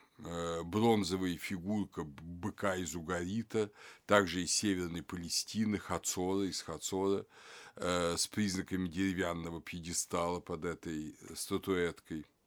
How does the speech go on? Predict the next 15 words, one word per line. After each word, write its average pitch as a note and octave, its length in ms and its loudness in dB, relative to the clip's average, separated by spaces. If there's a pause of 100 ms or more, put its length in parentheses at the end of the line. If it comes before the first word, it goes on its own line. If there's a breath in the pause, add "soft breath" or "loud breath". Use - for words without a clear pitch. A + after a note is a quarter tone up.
(640 loud breath)
Или C#3+ 280 6
изображают A2 680 6
в - 40 -8
виде F#2 480 0
человека, F2+ 920 -2 (500 loud breath)
такого E2+ 680 -4 (240)
мужа, G2 800 4 (760 soft breath)
уже F2 480 0
средних F2 720 0
лет, G2+ 440 2
с - 120 -4
бородой, F#2 720 2
в D#2+ 80 -10
головном F2 580 -2
уборе, F2 640 0